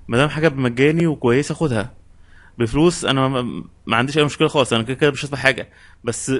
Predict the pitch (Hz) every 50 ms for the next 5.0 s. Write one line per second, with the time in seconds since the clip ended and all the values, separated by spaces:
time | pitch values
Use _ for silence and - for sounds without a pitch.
0 | - - - - 151 151 147 120 123 123 127 151 156 156 147 143 - - 135 147
1 | 151 - 151 123 113 - 156 160 151 143 143 139 151 151 - 143 120 120 120 135
2 | 151 147 143 131 - 147 139 - - - 151 139 131 - 110 101 131 139 147 170
3 | 170 160 - - - - - - - - 120 123 127 123 135 135 131 - - -
4 | - - - - - - - 113 113 117 120 123 - 117 98 90 82 85 - -